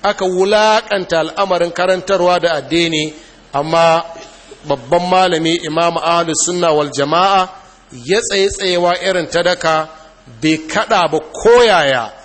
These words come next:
ya tsaye ya kare aƙidan musulunci. To haka wannan aiki na Ahmad ɗan Hanbali, Hanbalawa suka ɗauka.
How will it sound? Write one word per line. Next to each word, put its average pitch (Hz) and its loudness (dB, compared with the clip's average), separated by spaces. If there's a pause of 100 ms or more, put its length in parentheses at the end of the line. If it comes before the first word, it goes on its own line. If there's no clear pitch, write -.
(240)
ya 170 -4
tsaye 180 -2
ya 165 0
kare 165 0 (300)
aƙidan 160 -4
musulunci. 131 -4 (380)
To 147 2
haka 185 0 (320)
wannan 196 0
aiki 190 -2
na 180 0 (180)
Ahmad 170 -4 (100)
ɗan 165 0
Hanbali, 151 -2 (400)
Hanbalawa 170 0 (100)
suka 170 -6
ɗauka. 131 -2